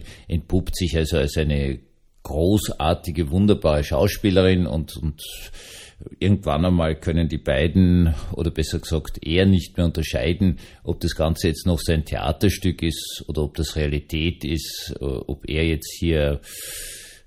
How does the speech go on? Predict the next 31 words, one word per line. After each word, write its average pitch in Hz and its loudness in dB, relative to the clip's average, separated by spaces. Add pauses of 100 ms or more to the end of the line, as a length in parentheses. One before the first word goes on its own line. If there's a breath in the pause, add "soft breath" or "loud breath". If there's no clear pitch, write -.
(440)
ja, 82 4
irgendwie 90 0
dominiert 101 6
wird, 98 6
also 80 -2
dominiert 87 2
wird 85 0
er 82 2
von 82 0
der 85 4
Schauspielerin 80 0
auf 73 -2
jeden 104 2 (100)
Fall 90 8
und, 82 0
und 78 -6
dann 71 0
auch 71 -2
gedemütigt 80 -2
und 71 -4
bla, 57 -6
bla, - -8
bla. 95 4 (380 loud breath)
Und, 85 2
und 73 -4
das - -8
geht - -4
alles 78 0
so 90 -2
dahin 113 6
und, 87 2